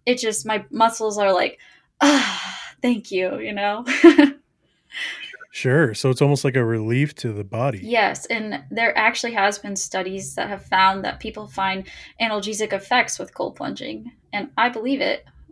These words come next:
Speaker 1: a hundred percent.
Speaker 2: Wow. And so now you've turned this into a business. This is what you and your husband are doing now full time.
Speaker 1: Um, so I s-, decided to do some merch.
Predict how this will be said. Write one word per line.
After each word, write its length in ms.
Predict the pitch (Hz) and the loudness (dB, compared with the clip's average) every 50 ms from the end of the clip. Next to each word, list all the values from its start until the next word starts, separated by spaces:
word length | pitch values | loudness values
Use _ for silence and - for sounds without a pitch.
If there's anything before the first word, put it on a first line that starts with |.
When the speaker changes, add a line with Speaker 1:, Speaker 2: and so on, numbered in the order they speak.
| _ _ | _ _
Speaker 1:
a 60 | - | -8
hundred 240 | - 240 226 208 - | -8 -6 -6 -6 -8
percent. 400 | 196 196 - - 202 - - - _ _ _ _ _ _ _ _ _ _ _ _ _ _ _ _ _ _ _ _ _ _ _ _ _ _ _ _ _ _ - - | -8 -10 -8 -8 -8 -8 -10 -12 _ _ _ _ _ _ _ _ _ _ _ _ _ _ _ _ _ _ _ _ _ _ _ _ _ _ _ _ _ _ -18 -12
Speaker 2:
Wow. 380 | - 113 110 131 127 107 - - _ _ _ _ _ _ - - - - - _ _ _ _ _ | -8 -4 -2 0 -2 -2 -4 -10 _ _ _ _ _ _ -20 -20 -20 -20 -20 _ _ _ _ _
And 160 | - 160 147 | 0 0 2
so 140 | - 175 165 | 4 4 4
now 180 | 156 151 147 143 | 6 6 6 6
you've 300 | 143 135 139 156 170 - | 6 6 4 4 2 2
turned 260 | - 180 175 170 165 | 4 4 6 6 6
this 180 | 160 156 151 - | 6 4 4 4
into 360 | 143 147 151 - 170 147 131 | 4 4 4 2 2 4 4
a 40 | 113 | 2
business. 580 | 104 101 117 120 120 123 147 180 233 - - | 2 0 0 2 2 4 4 4 2 0 -2
This 200 | - 127 127 - | -4 -6 -4 -4
is 140 | 151 139 135 | -4 -2 0
what 160 | 139 139 123 | 0 0 2
you 180 | 120 131 139 139 | 2 2 2 4
and 140 | 143 139 135 | 4 2 2
your 100 | 131 123 | 2 2
husband 380 | 127 123 123 120 120 127 127 | 2 0 0 0 0 0 0
are 100 | 123 117 | 0 0
doing 380 | 113 104 117 110 110 117 131 139 | -2 -2 -2 -2 0 0 0 2
now 160 | 131 127 131 | 2 0 -2
full 240 | 123 - 120 117 123 | -2 -4 -4 -6 -4
time. 380 | 123 - 120 107 107 135 185 - _ _ _ _ _ _ _ _ _ _ _ - - | -4 -4 -4 -4 -4 -4 -6 -8 _ _ _ _ _ _ _ _ _ _ _ 2 8
Speaker 1:
Um, 600 | 277 320 349 381 403 415 415 415 415 349 - - _ | 8 10 10 8 6 4 4 2 -4 -6 -8 -10 _
so 260 | - - - 320 311 | -12 0 4 6 8
I 500 | 294 - - 262 311 349 370 370 330 247 - | 8 8 8 8 8 10 10 8 6 4 0
s-, 140 | - - - | -6 -14 -6
decided 520 | 240 277 277 - 285 262 262 254 277 269 | -4 -4 2 6 6 8 8 8 6 4
to 80 | - - | 2 0
do 120 | 247 262 269 | -2 0 0
some 280 | 254 - 269 240 220 | 0 -2 -4 -2 0
merch. 580 | 226 233 240 247 247 247 - - - - - - | 2 4 4 4 4 2 -2 -6 -6 -8 -10 -14